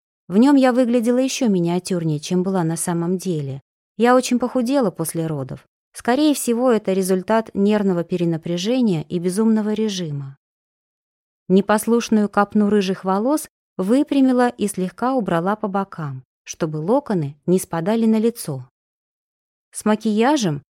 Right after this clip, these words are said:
пришлось повозиться дольше. Кажется, я совсем разучилась наносить косметику. В итоге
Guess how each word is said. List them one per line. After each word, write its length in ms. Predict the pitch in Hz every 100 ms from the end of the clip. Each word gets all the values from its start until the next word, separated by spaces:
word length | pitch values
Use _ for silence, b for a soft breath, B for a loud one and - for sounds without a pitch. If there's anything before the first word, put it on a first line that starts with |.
| _ -
пришлось 420 | 185 - 277 -
повозиться 600 | 277 240 190 220 220 262
дольше. 600 | 208 165 139 - 139 143 _ _ _ _
Кажется, 460 | 170 170 170 - 170
я 140 | 165
совсем 520 | - 151 - 285 320
разучилась 640 | 208 170 156 - 220 202 -
наносить 460 | 156 151 151 190
косметику. 840 | - 160 - 156 156 - - 147 131 _ _ _ _ _ _ -
В 160 | 185 233
итоге 440 | 311 330 185